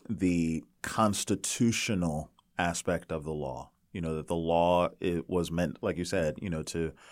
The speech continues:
uh, to constitute a people, you know, to, to give order to their society and, and, and so on. Are we legally bound, you know, to, to the law? No. Uh, you know, Christ, you know, uh, came,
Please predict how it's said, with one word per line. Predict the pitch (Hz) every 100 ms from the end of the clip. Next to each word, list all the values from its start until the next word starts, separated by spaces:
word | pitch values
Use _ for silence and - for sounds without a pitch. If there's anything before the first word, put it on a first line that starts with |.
| - - 78
uh, | 80
to | 78
constitute | - 90 - 87 90
a | 82
people, | - 90 85 85 82 80 - _ _ -
you | 85
know, | 78
to, | 76 76 - 90
to | 87
give | 82 80
order | - 92 90 90
to | 87 85
their | 78
society | 76 73 - 104 92 90 87 85 82 82 82
and, | 82 80 -
and, | 82 80 76
and | 78
so | - 92
on. | 82 76 - - - - -
Are | 98 95
we | 98
legally | 95 98 104 123 127 123 120 113 110
bound, | 90 95 98 90 80 78 - _ _ _
you | 104
know, | 87 82
to, | - 95 85 85 -
to | - 90
the | 85
law? | 82 87 76
No. | 87 127 76 52 - _ -
Uh, | 85 80 78 78 78 -
you |
know, | 80 76
Christ, | - 92 87 - - -
you | 123 71 87 85 -
know, | 101
uh, | 80 76
came, | - 90 92 98